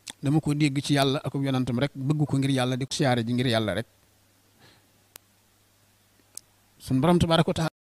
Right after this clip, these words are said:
malaaka mi dellu si fi moom, sun Borom posé question malaaka mi ni ko, "Waa yow, sama jaam boobu noo ko fekkee?" Mu ne, Ah, moom day nee na dëkk sàngam la jëm,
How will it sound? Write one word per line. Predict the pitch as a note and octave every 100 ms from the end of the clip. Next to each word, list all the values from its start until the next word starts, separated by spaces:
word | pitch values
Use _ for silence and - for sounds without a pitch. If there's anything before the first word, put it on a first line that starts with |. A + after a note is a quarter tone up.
| _ _ -
malaaka | D3+ D#3 D3+ -
mi | D3
dellu | C#3+ D#3 D3+
si | -
fi | E3
moom, | D#3 A2
sun | - D3
Borom | D#3 D3+
posé | - E3+ D#3+
question | D#3+ C#3+ D3
malaaka | C#3+ C3 A#2+
mi | B2
ni | C3+
ko, | E3
"Waa | C#3+
yow, | B2+ A2+
sama | - D#3+ C#3
jaam | C3+ B2
boobu | B2 A#2
noo | B2+ D#3
ko | C3+
fekkee?" | B2 - A2 _ _ _ - - - -
Mu |
ne, | C#3+
Ah, | E3
moom | D#3+ E3
day | D#3
nee | D#3
na | D#3+
dëkk | D#3 -
sàngam | D3+ D#3 D#3 D3
la | C#3
jëm, | D#3